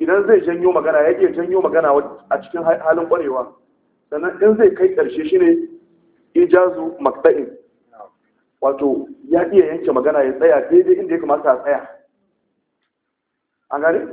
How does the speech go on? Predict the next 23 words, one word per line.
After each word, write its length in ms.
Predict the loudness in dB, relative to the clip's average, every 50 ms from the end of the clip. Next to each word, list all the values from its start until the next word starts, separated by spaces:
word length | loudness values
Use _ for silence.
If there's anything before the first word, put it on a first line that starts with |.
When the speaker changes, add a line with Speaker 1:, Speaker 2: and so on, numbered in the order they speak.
| -16 -18 -16 -14
Speaker 2:
Na'am. 160 | -12 -4 -2
Speaker 1:
Ka 140 | -2 0 0
san 120 | -2 -2
wani 200 | -4 -4 -4 -6 -8 -8 -12 -16 -20 -20 _ _ _ -4
in 200 | -2 0 2 2
yana 180 | 2 2 2 0
magana 300 | -2 -2 -2 -2 -2 -2 -4
bai 80 | -4 -6 -4
san 100 | -2 -2
wajen 240 | -2 0 -2 -2 -2
tsayawa 320 | 0 0 0 0 0 -4 -4
ba. 100 | -6 -12 -16 _ _ _ _ _ _ _ _ _ _ _ _ _ _ _ _ _ _ _ _ _
To 80 | -12 0
shi 100 | 2 2
annabi 300 | 2 4 2 -2 -2 0
yana 200 | 0 0 0 0
da 80 | -2 -2 -4 -4
ijazu 440 | -4 -2 0 2 2 2 2 0 -2
maqta'in, 500 | -4 -4 -2 -2 -2 -2 -4 -6 -12 -16 _ _ _ _ _ _ _ _ _ _ _ _ _ _ -10
taƙaitawa 480 | -6 -4 -2 -2 0 2 2 2 2 0
wajen 240 | -2 -4 -4 -6 -8 -8
yanke 220 | -10 -6 -4 -4
magana. 400 | -2 -2 -2 -4 -4 -6 -8 -12